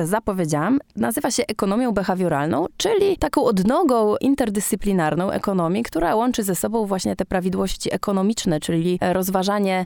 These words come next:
ile wydajemy pieniędzy, na co wydajemy, jak dysponujemy budżetem domowym czy budżetem swoim osobistym, czyli tutaj jest ta twarda część ekonomiczna z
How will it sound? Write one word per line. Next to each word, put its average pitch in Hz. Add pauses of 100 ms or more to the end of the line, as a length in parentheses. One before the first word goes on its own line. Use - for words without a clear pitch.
(160)
ile 247
wydajemy 185
pieniędzy, 165
na 185
co 185
wydajemy, 190
jak 190
dysponujemy 170
budżetem 180
domowym 202
czy 180
budżetem 165
swoim 240
osobistym, 262 (100)
czyli 196
tutaj 220
jest 190
ta 170
twarda 165
część 190
ekonomiczna 185
z 240